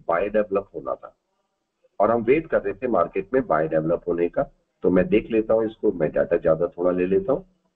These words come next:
जिससे हम इस पे work कर सकते हैं। और मैं pivot point हटा देता हूं यहां से। तो market देखिए, मैं एक wait कर रहा था कि market एक resistance के ऊपर break नहीं कर रहा था market।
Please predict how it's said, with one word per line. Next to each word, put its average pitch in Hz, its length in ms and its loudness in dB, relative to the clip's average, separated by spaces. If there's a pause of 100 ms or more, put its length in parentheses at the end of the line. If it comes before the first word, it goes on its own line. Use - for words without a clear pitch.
जिससे 80 220 -4
हम 85 120 2
इस - 180 -6
पे 131 60 2 (260)
work 82 220 2
कर - 80 -4
सकते - 340 -20
हैं। - 60 -20 (380)
और 92 80 4
मैं 110 140 4
pivot 127 360 0
point 123 220 -4
हटा 80 220 -4
देता 78 260 -2
हूं 87 80 0
यहां 87 180 -2
से। 139 180 -2 (400)
तो 110 60 4
market 110 400 0
देखिए, 143 260 2
मैं 143 160 4
एक 139 180 0
wait 120 260 -2
कर 107 120 -2
रहा 95 120 -2
था 135 160 -4
कि 151 140 -2
market 107 540 -2
एक 120 240 0
resistance 110 720 0
के 147 240 0 (160)
ऊपर 107 280 0 (140)
break 127 260 -2
नहीं 135 120 2
कर 135 160 0
रहा 107 120 0
था 110 140 -10
market। 107 440 -2